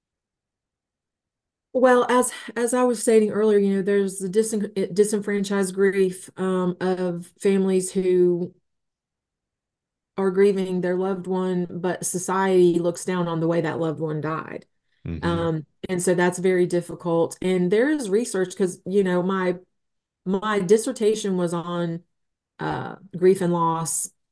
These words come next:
Speaker 1: and return to use with medication-assisted treatment, uh,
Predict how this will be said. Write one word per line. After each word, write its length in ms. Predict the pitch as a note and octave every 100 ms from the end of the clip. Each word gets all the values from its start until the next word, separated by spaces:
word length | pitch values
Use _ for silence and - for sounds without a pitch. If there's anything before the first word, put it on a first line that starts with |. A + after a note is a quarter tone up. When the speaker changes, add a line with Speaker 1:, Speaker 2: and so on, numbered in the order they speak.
| _ -
Speaker 1:
and 260 | F3 E3+ D#3+
return 380 | D#3+ F3+ E3+ E3
to 80 |
use 580 | E3 E3+ E3 E3 - - -
with 360 | - E3+ E3+
medication-assisted 960 | E3 E3 D#3+ E3+ E3 E3 D3+ D#3+ D#3 C#3+
treatment, 540 | F3 D#3+ D#3+ D#3 C3 _ _ _ _ _ -
uh, 300 | D#3 C#3+